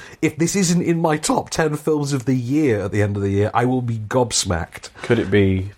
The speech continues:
Speaker 2: this year's Hannah?
Speaker 1: Oh, in terms of its sheer badassery, probably.
Speaker 2: <laughs>
Speaker 1: Did you ever used to watch The Shield?
Speaker 2: Yes.
Speaker 1: Right, you, you ever see that Glenn Close season that they did?
Speaker 2: Yes.
Speaker 1: Right, imagine that as the P G thirteen version of this movie.
Speaker 2: I am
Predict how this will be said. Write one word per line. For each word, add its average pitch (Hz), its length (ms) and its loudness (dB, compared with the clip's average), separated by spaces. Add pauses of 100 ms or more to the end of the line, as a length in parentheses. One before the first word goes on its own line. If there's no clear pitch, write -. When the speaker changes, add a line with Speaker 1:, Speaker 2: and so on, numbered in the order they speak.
Speaker 2:
this - 240 -2
year's 95 240 -2
Hannah? 95 320 -4 (380)
Speaker 1:
Oh, 131 360 0 (200)
in 131 100 2
terms 175 300 -2
of 151 100 0
its 131 140 -2
sheer 127 240 0
badassery, 110 760 0
probably. 120 360 -2 (200)
Speaker 2:
<laughs> - 140 -18
Speaker 1:
Did 151 140 -2
you 247 80 2
ever 269 100 0
used 254 140 0
to 233 80 -2
watch 220 180 -2
The 127 80 -2
Shield? - 560 -2 (360)
Speaker 2:
Yes. - 520 -2
Speaker 1:
Right, 135 200 4
you, 143 100 2
you 151 120 -10
ever 220 100 -2
see 247 100 2
that 160 140 -2
Glenn 170 260 0
Close 180 340 0
season 87 500 -2
that 87 60 -8
they 90 140 0
did? - 320 -10
Speaker 2:
Yes. - 380 -2
Speaker 1:
Right, 143 180 2
imagine 180 480 0
that 135 420 -2 (160)
as 123 140 0
the 98 100 0
P 170 300 -2
G 147 220 0
thirteen 147 480 -2
version 117 300 0
of 98 200 -2
this 117 300 -2
movie. 104 400 0 (240)
Speaker 2:
I - 160 -10
am 104 180 -2